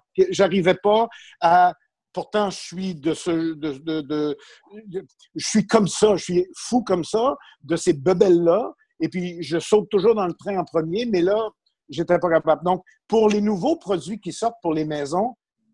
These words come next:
je, je, je pense que ce qui va se passer, c'est que là, on a trouver le vecteur pour monsieur et madame tout le monde. Puis qu'effectivement, Amazon, c'était un hold-up, là. C'était, c'était ni plus ni moins qu'un hold-up. C'était leur, c'était leur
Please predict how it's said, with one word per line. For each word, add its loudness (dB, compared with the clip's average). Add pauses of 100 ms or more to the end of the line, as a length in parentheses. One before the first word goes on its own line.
je, -4 (120)
je, -8 (420)
je 2
pense 0
que 4
ce -6
qui -6
va 0
se -12
passer, 0
c'est -6
que -6
là, 2 (320)
on 2
a 4 (460)
trouver 0
le 2
vecteur 0
pour 0
monsieur 0
et 2
madame -2
tout -2
le -2
monde. -4
Puis -20
qu'effectivement, -4
Amazon, 0 (260)
c'était -2
un 6
hold-up, 4
là. -12
C'était, -4
c'était -6
ni -6
plus -6
ni 0
moins 0
qu'un -2
hold-up. -2
C'était 0
leur, 2 (280)
c'était 0
leur 2